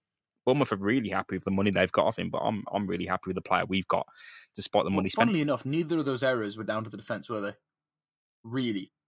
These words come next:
Speaker 1: Yeah, uh, not really, yeah. I mean, Douglas Luiz is part of the defence, but, you know, I guess that's, uh, up, up for
Speaker 2: I,
Speaker 1: debate.
Speaker 2: I don't understand, by the way, why so many people were, were on Luiz's back by the end of the game. I mean, he made, he made the error,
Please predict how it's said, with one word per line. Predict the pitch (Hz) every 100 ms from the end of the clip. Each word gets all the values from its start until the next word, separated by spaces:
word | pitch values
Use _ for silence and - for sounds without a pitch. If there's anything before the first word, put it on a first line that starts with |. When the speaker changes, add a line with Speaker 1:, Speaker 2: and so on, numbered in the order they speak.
| _ _ _ -
Speaker 1:
Yeah, | 131 180 - -
uh, | 123 - _ _ _ -
not | 113 78
really, | 123 101
yeah. | 101 143 -
I |
mean, | 135 131
Douglas | 175 123 113
Luiz | 107 110 127 98
is |
part | - 98 90
of | 90
the | 87
defence, | - 95 95
but, | 98 90 78 _
you | 90
know, | 82 80 _ _ _ -
I | 87
guess | 85
that's, | - - 92
uh, | 87 82
up, | - -
up | - -
for | 196
Speaker 2:
I, |
Speaker 1:
debate. | 202
Speaker 2:
I | 208
don't | 254 254
understand, | 226 190 - 175 143
by | 120
the | 113
way, | 110
why | 107 110 117 113 110 101 -
so | - 131
many | 120 113
people | 107 117 113 101
were, | 110 107 101
were | 104 117
on | 113
Luiz's | 110 107 110 104 104
back | 110 113 101 - - _
by | 110 110
the | 113
end | 117
of | 120
the | 120
game. | 127 160 _ _ _ _ _ - - _ -
I |
mean, | 156 165
he | 160
made, | 180 196
he | 151 147
made | 185 135
the | 110
error, | 135 104